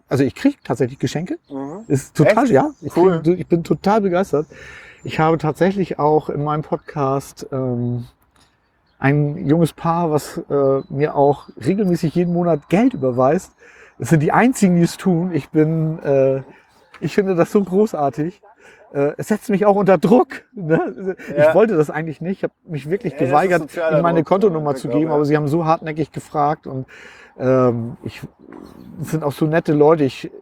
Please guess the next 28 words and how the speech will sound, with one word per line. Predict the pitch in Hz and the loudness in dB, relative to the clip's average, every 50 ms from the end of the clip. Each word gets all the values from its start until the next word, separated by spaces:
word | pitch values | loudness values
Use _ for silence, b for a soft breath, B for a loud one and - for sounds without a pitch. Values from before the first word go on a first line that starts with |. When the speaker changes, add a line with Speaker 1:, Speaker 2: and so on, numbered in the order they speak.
| _ _ | _ _
Speaker 1:
ihn | - 190 208 220 190 | 4 4 4 4 4
kenne | - 196 190 185 | 2 2 2 2
ich, | 135 | 0
hab | 165 151 | -2 0
seine | - 170 165 160 | 0 0 0 0
Frau | - - 165 165 | -2 0 0 4
leider, | 170 165 165 165 151 | 4 4 4 4 2
glaub | 156 160 156 | 0 0 -2
ich, | 147 - | -2 -4
nicht | 214 - - | -6 -8 -6
kennengelernt, | - 143 143 139 135 135 143 156 143 | -8 -6 -4 -4 -4 -4 -4 -4 -4
aber | 139 131 131 131 127 127 B B B B B B B B B - | -4 -4 -4 -4 -4 -8 B B B B B B B B B -4
ihn | 160 160 160 | -2 0 0
hab | 156 | 0
ich | 170 165 - | -2 -4 -4
mal | 156 139 139 | -4 -4 -2
auf | - 135 139 | -4 -4 -4
einer | 147 131 | -6 -4
Veranstaltung | - 160 - 165 - - 139 127 123 | -4 -6 -6 -6 -4 -2 -4 -4 -4
kennengelernt | 123 - 131 123 120 117 113 120 123 143 135 | -6 -8 -8 -6 -6 -6 -4 -6 -6 -8 -8
und | 127 123 | -8 -10
das | 123 - | -10 -8
ist | - | -6
auch | - - 127 | -6 -4 -4
ein | 127 123 117 | -4 -4 0
sehr | 127 135 131 | 2 2 2
netter | 147 143 - 139 123 | 2 0 0 -2 -2
Mensch. | 127 127 139 160 - | -2 -4 -4 -6 -10